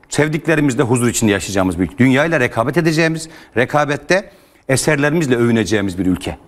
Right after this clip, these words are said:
Şehitlerimizin adını anmaktan muzdarip değiliz. Ama köprülerine, efendim, viyadüklerine, şehitlerinin isminden çok bilim adamlarının ismini verebilen, işlerini, problemlerini çözebilmiş bir ülke.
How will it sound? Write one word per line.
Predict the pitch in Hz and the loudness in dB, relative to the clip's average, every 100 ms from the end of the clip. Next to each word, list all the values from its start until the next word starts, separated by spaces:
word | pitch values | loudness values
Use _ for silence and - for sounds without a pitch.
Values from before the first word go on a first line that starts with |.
| _ - | _ -4
Şehitlerimizin | - 165 170 165 160 160 170 - - | 0 0 2 0 0 0 -2 -4 -4
adını | 131 143 147 143 143 147 - - | -2 2 2 2 0 -6 -18 -4
anmaktan | 123 139 135 - 135 | 0 2 0 -2 0
muzdarip | 131 113 127 127 - | 0 0 -2 0 0
değiliz. | 139 95 - - - - | 2 0 -4 -10 -20 -4
Ama | 120 139 135 | 0 0 -2
köprülerine, | - 139 139 135 135 120 123 120 120 - - _ _ 123 | -2 -2 0 0 0 0 0 0 -4 -12 -20 _ _ -2
efendim, | 117 127 123 127 127 127 - - _ | 0 2 2 2 0 -4 -16 -20 _
viyadüklerine, | 117 131 123 123 123 123 120 123 | 2 2 0 -2 0 2 0 0
şehitlerinin | - 131 135 139 135 139 | 0 0 0 0 0 0
isminden | 143 123 - 123 113 160 | 0 -2 0 2 2 0
çok | - 131 - - _ _ _ - - - _ _ _ _ | 0 -2 -2 -16 _ _ _ -20 -20 -20 _ _ _ _
bilim | 123 156 | 2 2
adamlarının | 160 151 135 123 123 | 2 2 0 0 -4
ismini | - 123 110 | -4 -2 0
verebilen, | 113 110 110 123 135 123 - | 2 2 2 2 0 -4 -6
işlerini, | 135 - 135 135 | -6 -2 0 0
problemlerini | 139 135 120 120 120 131 | 0 0 2 2 0 0
çözebilmiş | - 113 117 107 123 - | 0 2 2 2 0 0
bir | 101 | 0
ülke. | 92 - | 0 -4